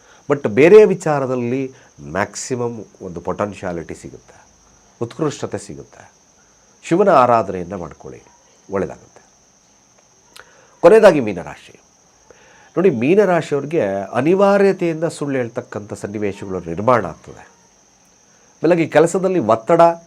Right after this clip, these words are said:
ಬದಲಾವಣೆ ಮಾಡಬೇಕು ಅಂತಕ್ಕಂಥ ಮನೋಭಾವತೆ ಬರುತ್ತೆ,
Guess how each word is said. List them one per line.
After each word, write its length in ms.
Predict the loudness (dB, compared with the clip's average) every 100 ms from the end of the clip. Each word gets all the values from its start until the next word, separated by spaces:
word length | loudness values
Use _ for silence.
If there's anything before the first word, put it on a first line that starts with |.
| -8
ಬದಲಾವಣೆ 540 | -2 2 4 4 2 -4
ಮಾಡಬೇಕು 440 | -6 -6 -8 -10
ಅಂತಕ್ಕಂಥ 380 | -14 -12 -12 -10
ಮನೋಭಾವತೆ 680 | -8 -4 -4 -2 -2 -2 -6
ಬರುತ್ತೆ, 460 | -8 -8 -10 -10